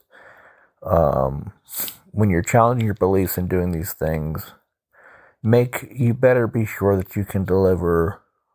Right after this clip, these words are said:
or, you know, and so start smaller and, you know, work your way up to that where when you look at a deal, you're like,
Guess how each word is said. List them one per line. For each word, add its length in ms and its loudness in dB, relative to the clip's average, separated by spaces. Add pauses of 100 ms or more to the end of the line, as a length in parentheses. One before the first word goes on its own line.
(240)
or, 500 2 (920)
you 120 2
know, 400 2 (520)
and 160 0
so 520 2 (280)
start 500 0
smaller 760 0 (1000)
and, 580 0 (1400)
you 120 2
know, 140 4
work 340 2
your 140 4
way 220 4
up 240 0
to 160 0
that 300 2
where 280 2
when 160 0
you 120 -2
look 340 0
at 80 2
a 80 -2
deal, 380 2
you're 140 4
like, 220 2